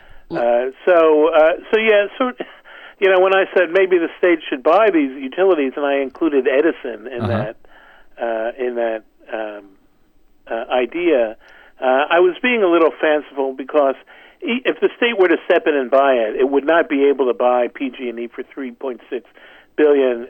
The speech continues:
Speaker 2: The, uh, investors would see the state bidding, and they would jack up the price.
Speaker 1: Hmm.
Speaker 2: So,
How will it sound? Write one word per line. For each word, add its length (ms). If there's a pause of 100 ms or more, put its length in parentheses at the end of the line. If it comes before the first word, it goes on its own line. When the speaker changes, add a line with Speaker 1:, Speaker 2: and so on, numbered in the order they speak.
Speaker 2:
The, 120
uh, 300
investors 560
would 240 (100)
see 180
the 140 (100)
state 320 (400)
bidding, 480
and 200
they 100
would 260
jack 260
up 160
the 60
price. 380
Speaker 1:
Hmm. 220
Speaker 2:
So, 340